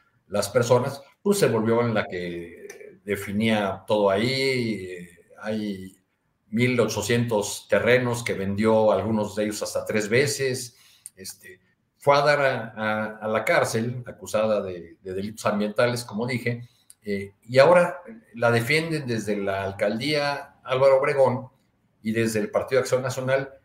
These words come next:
simple y sencillamente porque la consideran una bandera contra la administración de Claudia Sheinbaum. Ese es algo, eh, terrible que, que no le podemos adjudicar solo a una fuerza política. Eh, es decir,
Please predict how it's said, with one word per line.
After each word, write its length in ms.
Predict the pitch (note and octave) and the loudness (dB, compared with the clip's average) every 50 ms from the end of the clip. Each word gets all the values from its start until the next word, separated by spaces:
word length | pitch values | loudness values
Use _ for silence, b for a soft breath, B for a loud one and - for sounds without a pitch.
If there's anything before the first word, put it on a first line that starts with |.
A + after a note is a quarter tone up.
| _ _ | _ _
simple 440 | - - F#3 G#3 A3 A3 G#3 F#3+ D#3+ | -6 0 2 4 4 4 2 0 -2
y 80 | C#3 | -2
sencillamente 920 | - C#3 C3 B2+ E3 F3+ F3 E3+ D#3+ E3 E3 D#3 D#3 - D#3+ D#3+ D#3 D#3 - _ _ _ _ _ _ _ - | -2 -4 -4 -4 -2 0 0 0 0 -2 -4 -4 -6 -4 -6 -6 -6 -8 -12 _ _ _ _ _ _ _ -4
porque 340 | A#2+ B2 A#2+ A#2+ B2 B2 | -2 -2 0 0 0 0
la 160 | A2+ A2+ A2 - | 2 2 2 0
consideran 480 | A#2 A#2+ A2 A2+ B2+ C3+ C#3+ D3+ D3+ | 0 -2 -2 0 2 2 2 2 2
una 200 | D3+ D#3 D#3 D3+ | 0 -2 -2 0
bandera 760 | D3 C#3 C3+ C3+ C3 C#3+ C#3+ C3+ C#3+ D3 C#3+ - - - _ _ | -2 -2 -2 -2 -2 -2 0 0 -2 -4 -6 -8 -14 -20 _ _
contra 640 | - B2+ B2+ C3+ C3 B2+ C3 C3 C3 C3 C3 C3 B2+ | 0 2 2 2 2 2 2 2 2 2 0 -2 -2
la 180 | A2 G2+ F#2+ | 0 0 0
administración 680 | F#2+ F#2+ G2 G2 F#2+ - - G2+ G2 - - A2+ A#2+ A#2 | 0 0 -2 -4 -6 -4 -4 -4 -4 -2 -4 -4 -4 -2
de 140 | A2 G#2+ - | -4 -4 0
Claudia 320 | G2 G2+ G2+ G2+ F2+ F#2+ | 0 0 2 2 0 -2
Sheinbaum. 360 | - - E2+ D#2+ D#2+ D2+ - b b b b b b - | -6 -10 -12 -12 -14 -18 -20 b b b b b b -8
Ese 220 | D#3 D#3 - E3+ | -4 -2 0 0
es 100 | E3 - | 2 2
algo, 440 | D#3+ D#3 D3+ D#3 D#3 D3 C3 G#2+ G#2+ | 2 2 2 2 2 2 0 0 0
eh, 420 | G#2 G#2 F#2+ F#2+ F#2+ F2+ F2+ - b b b b b _ _ _ | 0 0 0 -2 -2 -4 -6 -10 b b b b b _ _ _
terrible 680 | - G#2+ G#2+ A#2 C#3+ D3+ D3+ D3 C#3+ D3 D3 D3 - - | 2 2 2 2 2 0 0 0 0 0 0 -2 -4 -4
que, 680 | - G#2+ G2+ G2 F#2+ F#2+ F#2 F#2 - - - _ _ _ | -2 0 0 0 0 -2 -4 -4 -8 -12 -20 _ _ _
que 120 | A2 G#2+ | -6 -2
no 160 | A2 A#2+ C3 | 2 4 4
le 100 | C3+ C3 | 4 4
podemos 320 | C3 - A#2+ A#2+ B2 - - | 4 4 2 2 2 0 -2
adjudicar 540 | G#2+ - - A2+ G#2+ G#2 G#2 - A#2+ A#2+ A#2 | -4 -4 -4 -4 -4 -2 0 2 2 2 4
solo 260 | - A2+ A2 A2 G#2+ | 2 4 4 6 6
a 80 | G#2+ | 6
una 160 | G#2+ G#2+ G#2 G#2 | 4 4 0 0
fuerza 320 | - A#2 A#2+ B2+ A#2 - | -2 -2 -2 -2 -4 -4
política. 540 | D3 F#3 G#3+ A3+ A#3 B2+ - - F#2+ B B B B B B B | -2 -2 -2 -2 -2 -4 -4 -6 -6 B B B B B B B
Eh, 300 | - G#2+ A2 A2 A2 - - | -4 -2 -2 -2 -4 -4 -4
es 140 | C3 C#3+ C#3+ | -2 0 0
decir, 500 | C#3+ B2+ D3+ D#3 D3+ A#2+ - - - | 2 2 4 2 2 2 -2 -8 -16